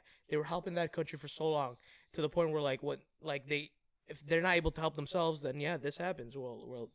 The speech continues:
with the Taliban just, like, taking over, so America's just like, "Well, you know what? It is what it is, yo. We, we helped you guys out as best we could."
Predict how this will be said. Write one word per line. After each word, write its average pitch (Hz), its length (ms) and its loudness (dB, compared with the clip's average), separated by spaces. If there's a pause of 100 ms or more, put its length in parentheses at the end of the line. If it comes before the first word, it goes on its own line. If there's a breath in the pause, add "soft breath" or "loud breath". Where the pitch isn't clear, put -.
with 131 120 -6
the 127 80 -8
Taliban 135 400 0
just, 131 180 -8
like, 127 140 -4
taking 147 280 0
over, 165 320 -2 (480 soft breath)
so 139 180 0
America's 143 360 -2
just 139 120 -6
like, 151 160 0
"Well, 202 360 0
you 196 120 -6
know 220 80 -2
what? 254 300 0 (340)
It 208 140 -6
is 226 100 -6
what 247 140 -2
it 254 100 -2
is, 240 200 2
yo. 185 180 4
We, 202 260 -6
we 185 180 -6
helped 220 240 -8
you 202 60 -8
guys 214 240 0
out 226 220 0 (100)
as 151 140 -6
best 170 200 -4
we 170 80 -10
could." 156 280 -4